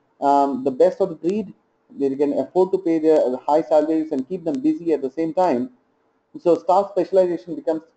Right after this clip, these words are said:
a solid upside for, um,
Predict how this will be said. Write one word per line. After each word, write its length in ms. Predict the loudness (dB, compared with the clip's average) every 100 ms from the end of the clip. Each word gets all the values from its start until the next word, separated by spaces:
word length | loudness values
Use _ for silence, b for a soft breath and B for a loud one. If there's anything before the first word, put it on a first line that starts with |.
| _ -6
a 80 |
solid 360 | -4 0 2 2
upside 540 | 0 0 0 0 -2 _ _ _ _
for, 560 | 2 4 6 6 4 4
um, 600 | 6 6 6 4 0